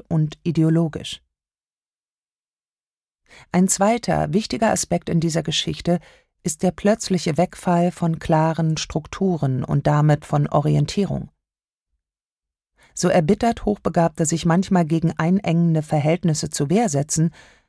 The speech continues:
können diese vorübergehend durchaus Halt bieten. Der Verfasser erhielt zudem in dieser Umbruchphase keine Unterstützung und Begleitung, sich neu zu orientieren, was zunächst zu innerem Rückzug und Resignation führte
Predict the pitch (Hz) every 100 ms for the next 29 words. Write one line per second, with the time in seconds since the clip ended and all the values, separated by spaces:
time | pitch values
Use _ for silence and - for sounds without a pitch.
0 | _ - 190 175 185 190 214 202 180 180
1 | 226 190 156 160 165 185 226 - 185 -
2 | 180 185 - - - - - _ _ _
3 | _ _ _ _ _ _ _ - 170 175
4 | 175 - 180 - 208 - 170 151 185 190
5 | - 165 160 170 202 214 165 165 151 -
6 | 185 202 170 170 - 165 160 160 165 -
7 | 180 202 208 180 180 - 170 165 170 170
8 | 170 151 165 165 170 143 143 127 - -
9 | _ - 151 160 160 175 156 160 156 156
10 | 156 151 196 170 143 151 - _ _ _
11 | _ 175 185 - 190 190 196 - 185 185
12 | - 208 220 196 180 180 - - - 214
13 | 208 - 180 175 180 190 175 170 - 185
14 | 196 - - - -